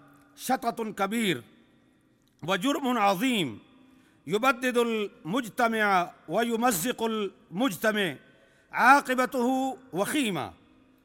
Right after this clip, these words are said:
خيبة في الدنيا وخسارة في الآخرة، ومآله شر مآل، ويجر إلى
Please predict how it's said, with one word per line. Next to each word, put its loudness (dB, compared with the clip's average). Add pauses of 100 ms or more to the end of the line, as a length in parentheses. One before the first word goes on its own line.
(920)
خيبة 4
في -6
الدنيا 2 (720)
وخسارة 2
في -4
الآخرة، 2 (600)
ومآله 4
شر 2
مآل، 6 (680)
ويجر 2
إلى 4